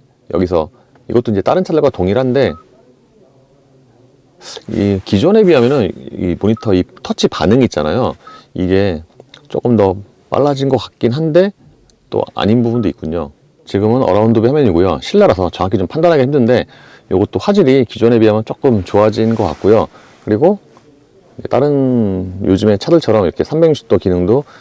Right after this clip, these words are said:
지원이 되고요. 그러니까 이게 예전에 비하면은 같은 분할 화면인데 이쪽의 그 탑뷰가 조금 더 면적이 넓어진 것 같아요.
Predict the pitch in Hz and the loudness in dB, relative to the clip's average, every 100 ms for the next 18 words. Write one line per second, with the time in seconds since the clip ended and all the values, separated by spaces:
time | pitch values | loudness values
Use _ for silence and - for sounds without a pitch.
0 | - - - 92 98 78 71 69 104 - | -20 -8 0 0 0 -2 -2 -2 -4 -8
1 | _ _ _ _ _ _ _ - - 78 | _ _ _ _ _ _ _ -6 0 0
2 | 80 - 85 101 147 117 98 87 113 85 | 2 2 4 4 4 4 2 2 -2 -4
3 | - 85 - 98 87 95 98 143 160 95 | -6 -8 -2 -2 -2 -2 0 0 0 2
4 | 110 87 - - _ - - - 113 104 | 2 2 -2 -20 _ -8 -4 2 4 4
5 | 98 95 85 - - - 151 127 92 76 | 2 0 -2 -6 -8 -2 0 0 -2 -6
6 | - 143 113 82 90 95 87 78 101 92 | -8 -2 0 0 0 2 2 2 0 -2
7 | 73 - 60 64 | -4 -4 -10 -10